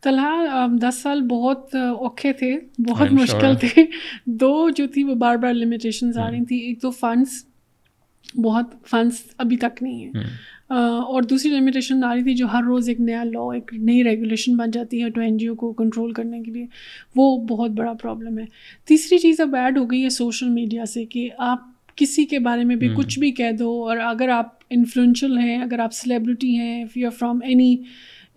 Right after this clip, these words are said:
Speaker 1: elite group، تو پوری دنیا آپ کو سننا بھی شروع کر دیتی ہے اور وہ کرنا شروع کر دیتی ہے۔ تو وہ ہمیں کافی ان چیزوں نے پریشان کیا۔ آم، ہمارے آفس پہ بہت دفعہ اٹیک ہوا، میرے گھر پہ دو دفعہ اٹیک ہوا۔
Speaker 2: اور یہ پتہ چلا کہاں سے ہوا؟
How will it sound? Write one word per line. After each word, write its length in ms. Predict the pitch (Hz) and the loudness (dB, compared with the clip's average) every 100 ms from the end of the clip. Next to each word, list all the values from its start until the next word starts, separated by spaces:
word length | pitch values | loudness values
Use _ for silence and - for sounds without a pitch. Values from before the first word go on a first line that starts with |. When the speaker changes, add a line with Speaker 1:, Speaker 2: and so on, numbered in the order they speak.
| 254 | 4
Speaker 1:
elite 400 | 247 254 247 247 | 6 4 2 0
group، 180 | 247 247 - _ _ | 0 -2 -14 _ _
تو 320 | 277 277 269 262 | 0 4 4 2
پوری 320 | 269 302 294 | 2 4 6
دنیا 400 | 247 247 247 247 | 6 6 4 0
آپ 200 | 247 - | -4 -4
کو 160 | 247 | -4
سننا 300 | 240 269 269 | -2 2 2
بھی 120 | 277 277 | 2 0
شروع 220 | 247 247 | -2 -2
کر 160 | 240 | -2
دیتی 320 | 226 226 226 240 | -2 -4 -4 -6
ہے 40 | |
اور 100 | 233 | -6
وہ 100 | 233 | -6
کرنا 300 | 226 226 240 | -4 -2 0
شروع 200 | 247 240 | -2 -4
کر 100 | 254 | -2
دیتی 100 | 233 | -2
ہے۔ 60 | 262 | -2
تو 120 | 262 | -2
وہ 240 | 262 294 | 0 2
ہمیں 200 | 277 277 | 2 2
کافی 460 | 269 247 233 262 254 | 2 -2 0 -2 0
ان 120 | 233 | 0
چیزوں 280 | 226 226 233 | 0 -2 -2
نے 180 | 226 226 | -2 -4
پریشان 580 | 226 233 226 240 226 233 | -4 -4 -2 -2 -2 -2
کیا۔ 300 | 233 233 240 - - - - - | -4 -10 -10 -14 -20 -20 -20 -12
آم، 500 | 254 247 240 240 240 247 - | -2 0 2 2 2 0 -2
ہمارے 240 | 226 247 | 0 2
آفس 300 | 240 233 254 | 2 0 -2
پہ 80 | 269 | -2
بہت 260 | 233 233 226 | -2 -2 -2
دفعہ 200 | 226 240 | -2 -2
اٹیک 320 | 226 220 220 | -2 -6 -6
ہوا، 200 | 233 240 339 _ _ 240 | -10 -10 -12 _ _ -4
میرے 240 | 226 233 208 | -2 -2 -2
گھر 140 | 214 214 | -4 -2
پہ 100 | 247 | -4
دو 160 | 233 | -2
دفعہ 240 | 226 220 226 | -4 -4 -6
اٹیک 180 | 220 214 | -6 -10
ہوا۔ 200 | 214 226 | -10 -6
Speaker 2:
اور 100 | 120 | -4
یہ 40 | |
پتہ 180 | 120 113 | -2 -4
چلا 220 | 113 120 123 | -2 -4 -4
کہاں 180 | 123 | -6
سے 140 | 120 123 | -6 -6
ہوا؟ 220 | 113 | -6